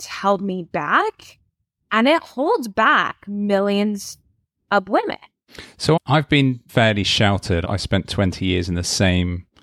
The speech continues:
Speaker 2: company, and that was a police force in the U K, and it's public sector. And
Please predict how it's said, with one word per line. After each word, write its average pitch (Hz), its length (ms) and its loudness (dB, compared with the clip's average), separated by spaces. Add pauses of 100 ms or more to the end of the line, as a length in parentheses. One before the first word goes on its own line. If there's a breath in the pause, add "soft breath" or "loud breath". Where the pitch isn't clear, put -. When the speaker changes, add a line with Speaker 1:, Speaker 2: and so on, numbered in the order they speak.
(320 soft breath)
Speaker 2:
company, - 600 0 (180)
and 98 160 2
that 95 160 2
was 87 540 2
a - 80 -2
police 92 220 0
force 90 280 -2
in 87 40 0
the 85 80 0
U 87 80 -2
K, 107 340 -2 (380 loud breath)
and 92 100 -6
it's - 100 -12
public 98 360 -4
sector. 92 580 -10 (540 soft breath)
And 107 420 0